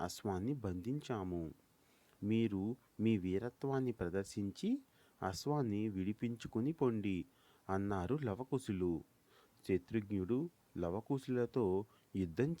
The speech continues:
చేశాడు. లవకుశుల చేతిలో శత్రుఘ్నుడు మూర్ఛిల్లిపోయాడు.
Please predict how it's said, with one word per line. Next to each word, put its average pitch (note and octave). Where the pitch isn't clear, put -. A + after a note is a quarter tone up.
చేశాడు. G2
లవకుశుల G#2
చేతిలో G#2
శత్రుఘ్నుడు G#2+
మూర్ఛిల్లిపోయాడు. G#2